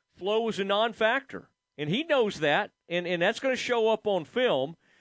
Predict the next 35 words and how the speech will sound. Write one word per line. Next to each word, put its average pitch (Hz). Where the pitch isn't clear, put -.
And, 175
and, 170
and 170
everybody 170
I 156
hear 160
say, 143
"Oh, 190
my 180
gosh, 180
how 160
they, 165
how 190
are 196
they 185
gonna 165
do 170
it? 147
They, 147
they 156
need 175
some 175
scorer 180
down 151
low." 139
Well, 123
did 170
they 202
have 277
that 294
on 247
the 226
national 226
title 226
team? 247